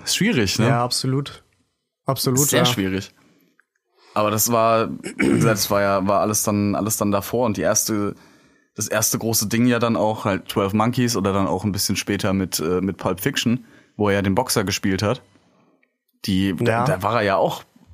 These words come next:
Speaker 1: relativ groß drin, dadurch, dass der Film halt auch so ein Kult, äh, Kultklassiker innerhalb von
Speaker 2: Hm.
Speaker 1: ein paar Jahren wurde.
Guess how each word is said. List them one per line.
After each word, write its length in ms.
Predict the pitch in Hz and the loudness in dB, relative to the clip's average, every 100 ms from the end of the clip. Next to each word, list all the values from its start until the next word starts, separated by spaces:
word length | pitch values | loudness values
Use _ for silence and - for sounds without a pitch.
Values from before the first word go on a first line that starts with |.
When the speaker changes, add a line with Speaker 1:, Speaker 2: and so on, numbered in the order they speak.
| - _ - 104 | -20 _ -12 -4
Speaker 1:
relativ 440 | 107 107 - 101 | 0 0 -2 -4
groß 280 | - 101 - | -2 -2 0
drin, 120 | 107 | 0
dadurch, 200 | 101 101 | 0 2
dass 160 | 107 - | 0 0
der 100 | 101 | 0
Film 260 | - 156 127 | 0 2 2
halt 120 | 98 | 0
auch 120 | 98 | 0
so 120 | - | -2
ein 80 | 98 | -2
Kult, 320 | 135 127 - - | -2 -2 -4 -4
äh, 240 | 78 98 | -4 -2
Kultklassiker 640 | 147 143 117 107 107 104 82 - - | -2 -2 0 0 0 0 0 -4 -6
innerhalb 400 | - 104 90 92 | -2 0 0 -2
von 300 | - 92 90 - | -2 0 -2 -2
Speaker 2:
Hm. 320 | - 120 131 135 - - - - - | -2 0 0 -2 -8 -20 -20 -18 -6
Speaker 1:
ein 100 | 110 | -4
paar 180 | - 98 | 0 0
Jahren 320 | 104 104 156 | 2 2 4
wurde. 340 | 113 98 95 | 4 4 2